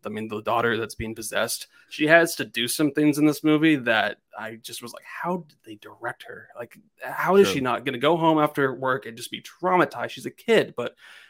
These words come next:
Speaker 1: nevertheless, she pulled it off, and she was incredible. So I, I do think the performances were fantastic. Um, but I, I went four out of five with this.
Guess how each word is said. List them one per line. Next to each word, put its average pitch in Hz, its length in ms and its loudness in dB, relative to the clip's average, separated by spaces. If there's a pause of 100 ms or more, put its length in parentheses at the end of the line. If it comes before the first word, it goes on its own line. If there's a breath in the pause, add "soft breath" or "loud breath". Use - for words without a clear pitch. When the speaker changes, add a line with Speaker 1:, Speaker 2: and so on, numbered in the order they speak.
(180 loud breath)
Speaker 1:
nevertheless, 180 420 8
she 135 260 0 (120)
pulled 170 180 4
it 127 60 4
off, 120 260 4
and 117 120 -8
she - 120 -10
was 117 200 -8
incredible. 113 540 -8
So 117 260 -4
I, 120 260 -6 (360)
I 120 160 -4 (140)
do 131 160 -4
think 120 140 -4
the 120 60 -8
performances 113 540 -6
were - 180 -10
fantastic. 113 800 -10 (460 soft breath)
Um, 107 460 -10 (600)
but - 540 -6 (120)
I, 139 640 2 (100)
I 131 140 6
went 185 220 8
four 160 200 10
out 139 80 8
of 123 80 -6
five - 280 -6
with 92 120 -12
this. - 380 -8